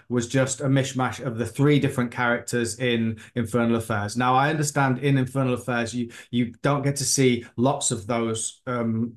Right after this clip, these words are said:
uh, lots of scenes with each of the characters. Obviously, Infernal Affairs two, Infernal Affairs three, they build upon those characters. I didn't like that,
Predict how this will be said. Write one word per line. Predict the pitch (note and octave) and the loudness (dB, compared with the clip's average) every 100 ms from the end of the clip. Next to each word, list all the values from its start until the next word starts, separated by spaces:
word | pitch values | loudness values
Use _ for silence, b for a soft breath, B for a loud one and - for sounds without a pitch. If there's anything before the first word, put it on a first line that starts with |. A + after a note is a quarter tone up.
| A#2+ | -14
uh, | A#2+ B2 A#2 A2+ A#2 | -8 -4 -2 -4 -6
lots | B2+ C#3 D3 | -2 0 0
of | C3+ | 2
scenes | - C#3 A#2+ A#2 | 4 4 4 2
with | A#2+ | 2
each | B2+ B2+ | 2 0
of | |
the | B2 | -4
characters. | C3+ B2 B2 A#2 - B B - | -2 -2 -2 -8 -10 B B -2
Obviously, | C#3 C#3 - B2+ C3 | 0 0 2 0 0
Infernal | C3 D3+ D3 B2 | -2 0 2 2
Affairs | B2+ C3 - | 2 0 0
two, | - C#3+ C3 C3+ | 2 4 4 2
Infernal | C3 - C3 B2 | -4 -2 -2 -2
Affairs | A2+ A#2+ A2+ | -2 -2 -2
three, | - B2 B2 A#2+ A#2 B - | -2 2 4 2 0 B 0
they | B2+ | 0
build | - C3+ C3 B2 | 4 6 6 4
upon | B2 B2+ B2 | 0 -2 0
those | A#2+ | -2
characters. | A#2 B2+ C3 C3 C3+ C#3+ D3 B B B | -2 -2 0 -2 -4 -4 -4 B B B
I | B2+ | 2
didn't | F3+ F3+ D#3+ | 4 4 2
like | D3+ C#3+ C#3+ B2 | 2 2 0 -2
that, | C3 C3+ | -2 -2